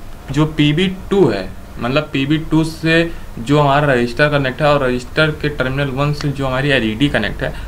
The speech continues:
वो हमारी जल जाएगी। उसके बाद हमारा क्या होगा कि जो दूसरा लूप है, if digital read three is equal to equal to one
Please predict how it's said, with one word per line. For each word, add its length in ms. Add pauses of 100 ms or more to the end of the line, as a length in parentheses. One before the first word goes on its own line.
(140)
वो 80
हमारी 300
जल 220
जाएगी। 460 (640)
उसके 220
बाद 140
हमारा 280
क्या 160
होगा 240
कि 220 (420)
जो 200 (520)
दूसरा 380
लूप 260
है, 180
if 240
digital 460 (260)
read 320
three 160
is 80
equal 180
to 80
equal 240
to 120
one 180